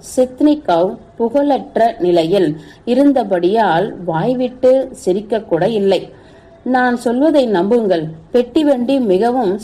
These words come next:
சௌகரியமானது, எல்லோருக்கும் அதில் இடமும் போதும்" என்று முணுமுணுத்தான்.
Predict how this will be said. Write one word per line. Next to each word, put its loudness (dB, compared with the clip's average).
சௌகரியமானது, 0
எல்லோருக்கும் 2
அதில் 2
இடமும் 2
போதும்" 0
என்று 0
முணுமுணுத்தான். 0